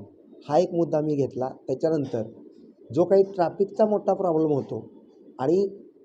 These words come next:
नको त्या ठिकाणी नको ते बांधकामं करतायत हे शासन किंवा केंद्र शासन,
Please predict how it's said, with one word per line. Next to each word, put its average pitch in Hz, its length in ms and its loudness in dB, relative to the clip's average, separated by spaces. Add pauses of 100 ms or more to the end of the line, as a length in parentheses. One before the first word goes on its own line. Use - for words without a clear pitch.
नको 165 340 2
त्या 240 160 2
ठिकाणी 220 640 0
नको 175 340 0
ते 226 200 4
बांधकामं 185 500 -2
करतायत 156 560 -4
हे 151 160 -6
शासन 135 440 -6 (460)
किंवा 143 160 2
केंद्र 151 420 2
शासन, 127 360 -6